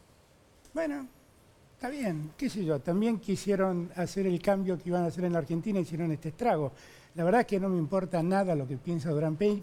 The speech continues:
Durán Barba, que a mí me parece que es un, es un hombre que ha lastimado mucho a la política, porque ha privilegiado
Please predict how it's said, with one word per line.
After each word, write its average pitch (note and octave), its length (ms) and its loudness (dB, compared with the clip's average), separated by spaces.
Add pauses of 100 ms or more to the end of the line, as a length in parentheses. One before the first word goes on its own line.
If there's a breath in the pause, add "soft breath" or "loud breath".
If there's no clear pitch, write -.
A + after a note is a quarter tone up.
Durán E3+ 300 2
Barba, G#3 340 4 (320 loud breath)
que - 80 -2
a E3 60 4
mí F#3 160 4
me G3 120 4
parece F#3 560 2
que F3+ 120 -4
es - 140 -6
un, D#3+ 300 -2 (120)
es E3+ 160 -4
un F3+ 100 2
hombre F#3+ 220 2
que F#3 100 0
ha F3 40 4
lastimado F3 520 0
mucho F3+ 320 -2
a D#3 40 0
la C#3+ 100 0
política, D#3+ 640 -2 (460 soft breath)
porque D#3+ 240 0
ha F3+ 60 4
privilegiado E3+ 1000 2